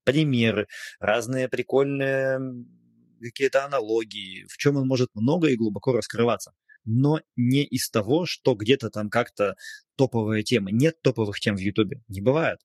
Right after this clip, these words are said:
В ка-, в рамках каждой темы есть те, кто собирают огромные просмотры. В раз-, в рамках каждой темы. Но это несколько процентов, а, роликов. Вот нужно быть в этих нескольких процентах.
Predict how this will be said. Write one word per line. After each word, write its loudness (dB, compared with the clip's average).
В -20
ка-, 0
в -10
рамках -4
каждой 0
темы 0
есть 0
те, 0
кто -12
собирают -4
огромные -4
просмотры. -14
В -16
раз-, -2
в -20
рамках -2
каждой -2
темы. -12
Но 0
это 0
несколько -6
процентов, -2
а, -12
роликов. -2
Вот -10
нужно 4
быть -2
в 0
этих -2
нескольких -2
процентах. -2